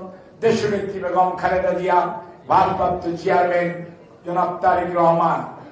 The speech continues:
কোনো আপোষকামিতায় বিশ্বাস করেন না, কোনো ষড়যন্ত্রে বিশ্বাস করে না। বিএনপি জনগণের ভালোবাসায় সিক্ত হয়ে দায়িত্বপ্রাপ্ত হতে চায়।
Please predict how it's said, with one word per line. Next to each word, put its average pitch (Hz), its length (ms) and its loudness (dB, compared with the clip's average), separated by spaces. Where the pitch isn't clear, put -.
কোনো 233 180 -4
আপোষকামিতায় 233 1080 2
বিশ্বাস 226 480 2
করেন 220 260 0
না, 226 320 4
কোনো 220 200 -4
ষড়যন্ত্রে 208 680 -2
বিশ্বাস 196 500 0
করে 185 160 -2
না। 151 140 0
বিএনপি 208 540 -8
জনগণের 196 640 2
ভালোবাসায় 196 720 2
সিক্ত - 420 -4
হয়ে 190 340 4
দায়িত্বপ্রাপ্ত 190 840 0
হতে 175 360 -4
চায়। 165 280 0